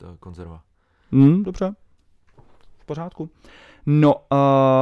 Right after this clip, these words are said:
Speaker 2: a jaký očekáváš vývoj toho Bitcoinu? Už jsi říkal, jako, že jako mezinárodní platidlo to asi nebude?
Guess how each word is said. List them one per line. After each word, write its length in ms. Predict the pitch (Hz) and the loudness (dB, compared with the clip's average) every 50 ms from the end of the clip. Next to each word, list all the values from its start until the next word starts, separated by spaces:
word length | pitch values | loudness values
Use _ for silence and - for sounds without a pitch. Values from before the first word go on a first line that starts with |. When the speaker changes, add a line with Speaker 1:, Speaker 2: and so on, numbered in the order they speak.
| 135 135 - - _ _ _ _ - | 0 -2 -4 -8 _ _ _ _ -6
Speaker 2:
a 60 | 131 | -4
jaký 380 | 135 139 139 - 196 196 190 | -2 -4 -4 -4 -4 -4 -4
očekáváš 640 | - 180 - 190 - 190 185 180 190 190 196 180 170 | -6 -8 -10 -8 -4 -2 -2 0 0 0 0 -2 -2
vývoj 280 | 170 214 240 233 170 | -4 -2 -2 -2 -2
toho 180 | - - 127 131 | -2 -2 -4 -4
Bitcoinu? 340 | 120 120 - - 120 104 87 | -4 -4 -2 -2 -2 0 -2
Už 80 | 107 - | -2 -4
jsi 100 | - 147 | -4 -4
říkal, 200 | 143 - 160 151 | -4 -2 -2 -2
jako, 160 | 151 - 160 | -2 -2 -2
že 120 | 147 156 160 | -2 0 0
jako 280 | 156 151 - - 160 | 0 0 -2 -4 -4
mezinárodní 1000 | 147 147 139 135 127 123 120 123 123 123 127 135 143 147 143 143 143 143 151 151 | -4 -2 -2 -2 -4 -4 -4 -4 -2 -2 0 0 0 0 0 0 -2 -2 -4 -4
platidlo 400 | 139 143 143 - - 143 143 147 | -4 -4 -6 -6 -6 -6 -6 -4
to 120 | - 156 143 | -4 -4 -4
asi 220 | 139 - - 135 | -4 -4 -4 -4
nebude? 440 | 107 101 104 110 120 131 143 170 | -4 -4 -2 -2 -2 -2 -2 -4